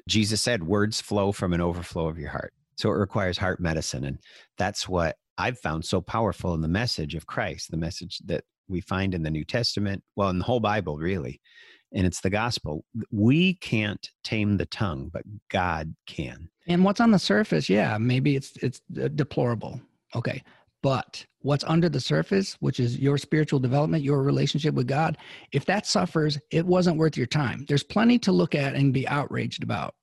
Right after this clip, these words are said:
Speaker 2: Plenty on there. Don't do it at the expense of your spiritual development and your relationship with God and becoming the person that is Christ-like.
Speaker 1: That's exactly right. Yeah. When it's this heart problem, you gotta realize the forgiveness that's available through the cross of Christ.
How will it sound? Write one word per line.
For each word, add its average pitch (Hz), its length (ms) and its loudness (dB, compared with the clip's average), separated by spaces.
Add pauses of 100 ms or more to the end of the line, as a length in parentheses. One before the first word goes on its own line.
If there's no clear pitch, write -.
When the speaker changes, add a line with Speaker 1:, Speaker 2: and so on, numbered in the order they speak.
(380)
Speaker 2:
Plenty 180 320 4
on 131 220 0
there. 53 260 -10 (260)
Don't 185 220 4
do 202 160 6
it 185 60 4
at 170 160 2
the 165 80 6
expense 135 760 -2
of 127 420 0 (320)
your 135 200 0
spiritual 165 440 2
development 117 580 -2
and 127 120 2
your 123 100 2
relationship 127 440 0
with 117 100 -4
God 123 340 -4 (140)
and 123 100 2
becoming 160 340 4
the 143 60 4
person 135 720 -2
that 127 140 -2
is 123 100 -4
Christ-like. - 640 -4 (260)
Speaker 1:
That's 101 280 0
exactly 92 500 -2
right. 73 300 -8 (220)
Yeah. 113 300 0 (340)
When 123 180 2
it's 135 180 -2
this 120 160 0
heart - 240 -2
problem, 110 280 0
you 120 100 2
gotta 123 180 0
realize 117 520 0 (100)
the 104 80 -4
forgiveness 120 720 0
that's 104 180 -2
available 101 460 0
through 92 200 -2
the 90 60 -6
cross 98 420 -2
of 98 120 -8
Christ. - 500 -6